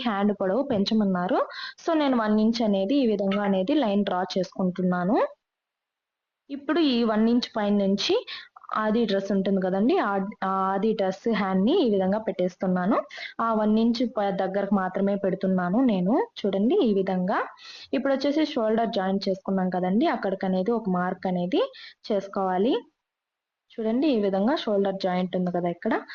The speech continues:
అక్కడికి ఒక మార్క్ అనేది పెట్టేసుకోవాలి. ఆర్మ్ డౌన్ దగ్గర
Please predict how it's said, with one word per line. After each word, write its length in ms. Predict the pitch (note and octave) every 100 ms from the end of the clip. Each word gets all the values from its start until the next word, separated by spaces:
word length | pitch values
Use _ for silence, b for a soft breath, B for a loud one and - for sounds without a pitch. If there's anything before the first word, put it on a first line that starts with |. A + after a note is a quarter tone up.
| B -
అక్కడికి 300 | G#3 G#3+ G#3
ఒక 100 | G3 F#3+
మార్క్ 220 | F#3 F#3
అనేది 200 | F#3+ F3+ F3+
పెట్టేసుకోవాలి. 680 | E3+ E3+ - F3+ F3+ A#3+ B4 B B B A#3+
ఆర్మ్ 200 | B3+ B3
డౌన్ 200 | A3+ G#3
దగ్గర 200 | F#3 G3